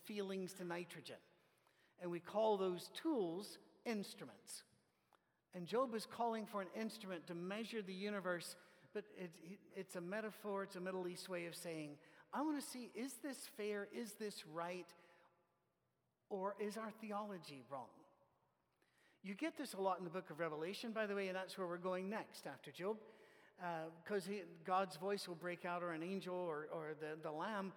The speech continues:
all of them get a chance of saying, "Measure that.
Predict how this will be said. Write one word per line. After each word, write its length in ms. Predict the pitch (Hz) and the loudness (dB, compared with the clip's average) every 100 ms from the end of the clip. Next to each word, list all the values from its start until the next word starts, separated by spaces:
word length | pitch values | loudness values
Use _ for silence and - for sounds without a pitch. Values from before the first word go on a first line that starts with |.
| - - 156 | -10 -4 2
all 160 | 180 | 4
of 100 | 196 | 2
them 80 | 185 | 0
get 140 | 175 | -2
a 60 | 196 | -2
chance 340 | 175 196 185 | 0 0 0
of 80 | 185 | -4
saying, 400 | - 196 180 170 - - | 0 2 2 0 -6 -6
"Measure 420 | 269 294 247 180 147 | 2 2 2 0 -2
that. 340 | 131 139 190 | -2 -2 -4